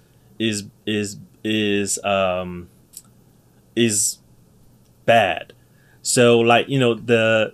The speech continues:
the, the starting point, the point where they're coming from is that, like, I'm trying to emulate as people that I look up to. And in this case,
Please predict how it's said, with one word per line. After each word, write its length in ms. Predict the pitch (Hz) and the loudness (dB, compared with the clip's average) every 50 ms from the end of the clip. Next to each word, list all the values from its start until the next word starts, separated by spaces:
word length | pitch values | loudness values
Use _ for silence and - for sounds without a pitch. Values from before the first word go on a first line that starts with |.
| - 127 | -6 -4
the, 140 | 117 131 127 | -2 -2 0
the 140 | 120 131 | 0 -2
starting 440 | 135 - - 151 143 147 160 165 160 | -2 0 2 4 4 4 2 0 -2
point, 380 | 151 151 143 131 123 120 120 113 | -4 -4 -2 0 0 0 0 -2
the 80 | 120 | -4
point 340 | 117 - - 151 151 147 139 | -4 -2 -2 0 0 2 2
where 140 | 117 117 104 | 2 0 0
they're 100 | 98 98 | 0 -4
coming 320 | - - 120 120 131 123 | -4 -4 -6 -6 -6 -6
from 320 | 113 - 104 98 90 92 98 - - - - | -6 -6 -4 -4 -4 -6 -8 -12 -20 -16 -10
is 140 | - 131 117 | -8 -6 -2
that, 180 | 120 123 107 95 | 0 0 0 2
like, 160 | 120 117 - | 0 -2 -2
I'm 220 | - 139 147 147 | -2 -2 -2 -2
trying 260 | 139 - 139 120 120 | -2 -4 -4 -4 -4
to 180 | 120 127 - 107 | -6 -8 -8 -8
emulate 520 | 110 110 107 104 104 101 104 101 - - _ - - _ _ - | -8 -8 -6 -6 -6 -4 -4 -4 -6 -8 _ -20 -20 _ _ -6
as 520 | 98 95 90 92 - - - - - - _ _ _ | -4 -4 -4 -4 -6 -6 -8 -8 -10 -14 _ _ _
people 300 | - 131 - - 110 110 101 | -8 -6 -4 -4 -4 -4 -2
that 140 | 101 90 | -2 -4
I 140 | 80 98 92 | -2 -4 -6
look 400 | 90 98 101 104 110 127 117 - | -8 -10 -8 -6 -6 -6 -4 -4
up 160 | 110 - - - | -6 -8 -8 -10
to. 240 | - - 98 - - - - - _ _ _ _ _ _ _ _ _ _ _ _ _ _ _ - | -14 -14 -14 -16 -18 -20 -20 -20 _ _ _ _ _ _ _ _ _ _ _ _ _ _ _ -2
And 220 | 123 120 120 - 135 | 0 0 0 0 -2
in 120 | 127 117 | -2 -2
this 200 | 113 147 151 143 | 0 0 0 -2
case, 400 | - - 151 131 127 123 120 - | -2 -4 -2 -2 -2 -2 -4 -4